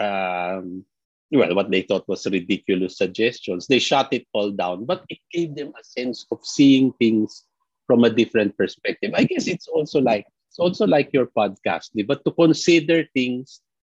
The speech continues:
to see things from another point of view, no? Uh, and I guess that's my, that's my historical training, no? It's always, can we see something from another point of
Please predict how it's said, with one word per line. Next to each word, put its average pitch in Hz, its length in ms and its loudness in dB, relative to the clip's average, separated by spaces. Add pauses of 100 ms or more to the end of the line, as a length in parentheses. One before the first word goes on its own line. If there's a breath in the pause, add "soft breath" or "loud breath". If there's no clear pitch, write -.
(140)
to 151 60 -2
see 175 260 -4
things 170 300 -4
from 135 240 -6
another 117 440 0
point 98 380 -2
of - 100 -12
view, 82 360 -4 (120)
no? 110 180 -2
Uh, 113 320 0
and 123 160 0
I 160 40 4
guess 202 240 0
that's 208 240 -2
my, 151 220 -2 (360)
that's - 160 -4
my 196 140 2
historical 151 720 0
training, 120 600 -4
no? 123 160 -8
It's 139 240 -10
always, 147 600 0 (360)
can 175 240 0
we 175 140 -2
see 160 440 -4
something 135 580 -2
from 117 180 -2
another 113 420 -2
point 101 420 -4
of 92 80 -8